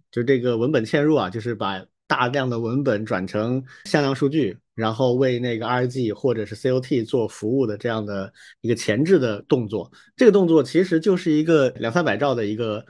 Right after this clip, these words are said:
模型就可以搞定的。那这种模型你不管是你在用线上的版本，还是把它 download 到自己的机器上面去跑，其实是差不多的，而速度都很快的。Hugging Face 上还有一些专门定制的模型，比如上次我用了一个，我就觉得特别，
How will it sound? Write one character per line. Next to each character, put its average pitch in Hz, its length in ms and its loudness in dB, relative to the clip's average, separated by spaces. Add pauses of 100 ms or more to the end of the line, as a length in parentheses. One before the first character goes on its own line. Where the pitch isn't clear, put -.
模 113 180 -2
型 107 160 -2
就 107 100 -6
可 107 120 -2
以 107 40 2
搞 78 160 -6
定 104 200 -6
的。 - 120 -16 (800)
那 151 80 4
这 214 140 8
种 196 100 8
模 151 140 2
型 143 300 0
你 110 280 -4 (300)
不 - 80 2
管 131 200 6
是 135 180 -2
你 107 120 -4
在 120 280 -2
用 123 180 -2
线 131 140 -2
上 139 100 2
的 120 80 -2
版 104 180 -4
本， 98 160 -6
还 104 140 -4
是 110 80 -2
把 92 140 -4
它 104 240 -2
download 113 300 -2
到 104 140 -2
自 104 140 -10
己 92 100 -6
的 95 80 -8
机 113 140 -4
器 113 60 -2
上 104 140 -6
面 104 100 -10
去 - 120 -10
跑， 78 220 -12
其 - 160 -8
实 135 100 -2
是 127 120 -4
差 123 160 -2
不 113 40 -8
多 120 140 -4
的， 95 180 -8 (280)
而 120 80 2
速 160 160 2
度 147 80 6
都 151 80 4
很 98 120 -4
快 104 220 -6
的。 87 180 -12 (460)
Hugging 165 240 4
Face 160 220 2
上 127 160 -4
还 123 180 -2
有 120 140 2
一 120 100 -4
些 123 220 -4
专 180 160 0
门 147 120 -2
定 139 180 -2
制 139 120 0
的 117 80 -2
模 101 160 -8
型， 104 180 -8
比 104 80 -4
如 104 80 0
上 143 220 0
次 131 120 -4
我 104 120 -2
用 131 160 0
了 110 100 -2
一 104 120 -6
个， 110 120 -6
我 98 120 -6
就 101 60 -12
觉 117 100 -2
得 113 60 0
特 127 160 -2
别， 117 300 -2